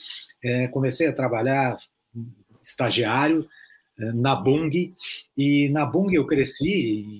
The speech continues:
em três, quatro anos eu já tava quase a nível de, de diretor, eu tinha um ótimo salário, e tomei a minha primeira decisão radical,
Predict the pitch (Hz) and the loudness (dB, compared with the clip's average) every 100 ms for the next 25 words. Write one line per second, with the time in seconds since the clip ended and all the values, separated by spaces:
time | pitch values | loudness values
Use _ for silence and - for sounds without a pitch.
0 | 107 110 - 151 139 139 131 131 143 165 | -16 -10 -2 0 0 -2 -2 0 0 0
1 | 143 139 135 139 135 127 117 113 _ _ | -2 0 -2 -2 -2 -2 -4 -8 _ _
2 | _ - 135 160 127 135 113 123 113 113 | _ 0 2 2 2 0 2 0 0 -2
3 | 101 110 107 101 - 104 107 110 131 104 | -2 0 0 -4 -10 -10 -8 -2 -2 -2
4 | - 143 151 113 - 131 117 139 - 123 | 0 2 2 0 -2 -2 0 -2 -2 -6
5 | - 113 113 135 156 156 - - - - | -4 -4 -2 -2 -2 -6 -18 -20 -20 -6
6 | 143 156 151 156 165 180 151 165 - 147 | 2 2 2 0 2 2 2 -2 0 0
7 | 156 170 139 110 - 139 135 110 147 123 | 0 0 0 -2 -2 -2 -2 -4 -2 -2
8 | 131 110 - 135 | -2 -4 -2 -4